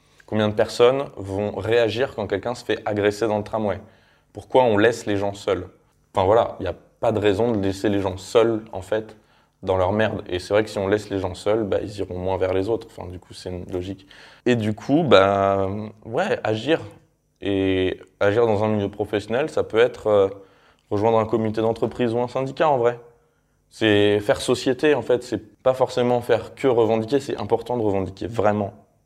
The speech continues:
Être militant tout le temps, c'est hyper important. Mais sociabiliser en permanence, c'est aussi important. Lutter contre l'isolement, c'est faire des choses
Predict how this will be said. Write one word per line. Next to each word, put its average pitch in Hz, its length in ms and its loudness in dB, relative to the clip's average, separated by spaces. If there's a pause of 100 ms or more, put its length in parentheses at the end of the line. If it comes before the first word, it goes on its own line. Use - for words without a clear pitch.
(140)
Être - 180 -4
militant 104 600 -4 (160)
tout 120 120 -4
le 107 60 -8
temps, - 360 -4 (100)
c'est - 160 -14
hyper 107 240 0
important. - 360 -8 (440)
Mais 90 120 -6
sociabiliser 107 800 0
en 101 120 -2
permanence, 95 600 -6
c'est - 140 -10
aussi 98 240 -6
important. 110 460 -8 (300)
Lutter 113 300 0
contre 107 320 0
l'isolement, 95 480 2
c'est 135 300 -4
faire 113 300 0
des 92 120 0
choses 120 600 0